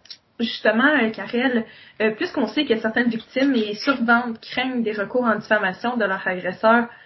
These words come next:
c'est quoi les enjeux qui sont reliés à la diffamation en ce qui concerne les dénonciations publiques d'agressions sex-, sexuelles ? Est-ce que les victimes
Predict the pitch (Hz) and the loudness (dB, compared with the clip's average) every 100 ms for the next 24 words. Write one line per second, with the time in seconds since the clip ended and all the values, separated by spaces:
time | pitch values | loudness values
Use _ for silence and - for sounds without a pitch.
0 | - _ _ - 262 247 320 320 226 208 | -20 _ _ 0 2 6 6 4 4 2
1 | 220 269 - 208 - 208 240 247 180 - | 0 -4 -2 -4 -4 -2 0 0 0 -4
2 | 185 190 196 247 254 214 - - 202 196 | -8 -6 -6 -4 -2 -2 -6 -8 -8 -2
3 | 233 233 185 175 226 220 214 - 185 240 | 0 0 0 4 4 4 -2 -4 -4 -2
4 | 262 254 196 208 202 196 196 214 220 185 | -4 -4 -2 -2 0 -2 -4 -4 -6 -8
5 | - - - - 233 226 - 214 214 - | -12 -18 -20 -2 2 2 2 4 4 2
6 | - - 208 - 311 294 190 233 - 233 | -10 -4 -2 2 4 4 2 0 0 2
7 | 269 269 | 4 2